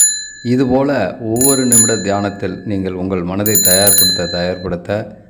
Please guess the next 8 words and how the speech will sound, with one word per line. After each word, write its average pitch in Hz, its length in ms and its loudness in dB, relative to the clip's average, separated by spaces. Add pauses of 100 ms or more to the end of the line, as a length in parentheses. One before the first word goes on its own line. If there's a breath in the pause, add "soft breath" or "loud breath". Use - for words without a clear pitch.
(180)
தொடர்ந்து 120 720 2
இது 107 200 -2
போன்ற 101 580 0
ஒரு 123 340 2
நிமிட 110 480 0
தியானங்களில் 98 560 0
ஈடுபட, 98 420 -2
ஈடுபட 92 640 -2